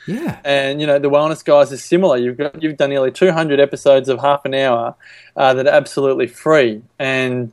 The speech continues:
Speaker 2: yeah, you're spot on.
Speaker 1: And, and, and, it, and just, we, because, not because we are in scarcity mode, like, "Oh my God, we can't share our best ideas." No, it's about just being an abundant mindset to kinda go, "Hey, I think this information needs to be shared.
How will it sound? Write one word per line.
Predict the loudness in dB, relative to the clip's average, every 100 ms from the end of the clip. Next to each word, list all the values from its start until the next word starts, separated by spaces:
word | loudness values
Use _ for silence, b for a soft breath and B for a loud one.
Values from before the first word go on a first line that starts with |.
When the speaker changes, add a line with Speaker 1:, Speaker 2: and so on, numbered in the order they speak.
| _
Speaker 2:
yeah, | -4 -4 -8
you're | -12
spot | -2 2
on. | 2 -2 -8 _ -12
Speaker 1:
And, | -8
and, | -6 -6 -6
and, | -4
it, | -4 -6
and | -6
just, | -6 -8 -10
we, | -6 -6 -6 -12
because, | -8 -6 -6 -10 _ -8
not | -4 -4 -6
because | -8 -8 -8
we | -6 -6 -6
are | -8 -10 -10
in | -10 -10 -10 -10
scarcity | -10 -10 -8
mode, | -10 -10
like, | -12 -12
"Oh | -12
my | -12
God, | -12
we | -14 -14
can't | -12 -12
share | -10
our | -12
best | -12 -14
ideas." | -12 -12 -12 -12 -10
No, | -8 -6 -8
it's | -12
about | -8 -8 -8 _
just | -10 -8
being | -6 -6
an |
abundant | -6 -6 -6 -6
mindset | -8 -8 -10 -10 -12
to | -12
kinda | -12 -12
go, | -10 -12
"Hey, | -8 -8 -8 b b b b _
I | -8
think | -4 -4
this | -6
information | -8 -8 -6 -8
needs | -10
to |
be | -12
shared. | -12 -10 -10 -10